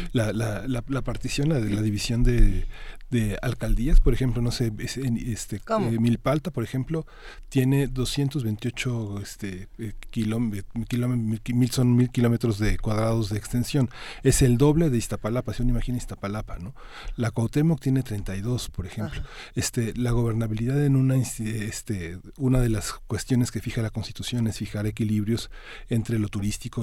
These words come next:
Speaker 1: lo urbano, lo rural, este, digamos, crear un balance de fuerzas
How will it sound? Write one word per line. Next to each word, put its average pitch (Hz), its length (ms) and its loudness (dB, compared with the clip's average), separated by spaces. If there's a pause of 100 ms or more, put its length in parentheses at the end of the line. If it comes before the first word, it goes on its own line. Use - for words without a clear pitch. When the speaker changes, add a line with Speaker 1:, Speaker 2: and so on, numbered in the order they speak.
Speaker 1:
lo 95 220 -6
urbano, 107 500 -4
lo 98 160 -4
rural, 104 640 -6
este, - 280 -6
digamos, 98 380 -4
crear 101 260 -4
un 98 120 -4
balance 98 380 -4
de 95 100 -4
fuerzas - 480 -6